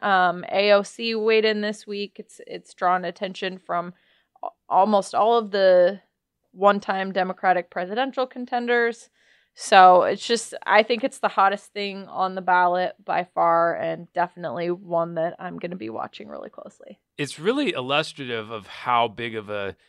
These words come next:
Speaker 2: cost it would be to these companies if this,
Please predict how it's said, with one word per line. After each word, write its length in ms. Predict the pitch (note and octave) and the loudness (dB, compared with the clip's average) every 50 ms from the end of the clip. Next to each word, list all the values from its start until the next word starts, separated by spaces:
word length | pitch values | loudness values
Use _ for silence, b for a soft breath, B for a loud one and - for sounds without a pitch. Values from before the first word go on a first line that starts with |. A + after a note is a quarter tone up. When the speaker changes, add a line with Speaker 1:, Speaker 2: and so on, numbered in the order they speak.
| _ _ _ _ _ - | _ _ _ _ _ -16
Speaker 2:
cost 440 | - - - B2+ A#2+ B2+ B2+ - - | -12 -2 0 2 2 2 0 -2 -10
it 120 | C#3 - | -14 -14
would 200 | A#2 A2+ A#2 G#2+ | -12 -12 -14 -12
be 140 | - A#2+ A#2 | -12 -14 -14
to 140 | G2+ - A#2 | -14 -14 -16
these 240 | G#2+ A2 G2+ F2+ - | -14 -14 -14 -14 -16
companies 760 | _ - - A#2+ B2 A#2 - B2 A2+ G#2 G2+ F#2+ F2+ - - - | _ -12 -10 -10 -10 -8 -10 -10 -10 -8 -8 -10 -12 -14 -14 -12
if 240 | A2+ G#2+ F#2 - - | -12 -12 -12 -12 -10
this, 400 | A#2 A2 G2+ F#2 - - - - | -6 -4 -4 -4 -6 -12 -20 -20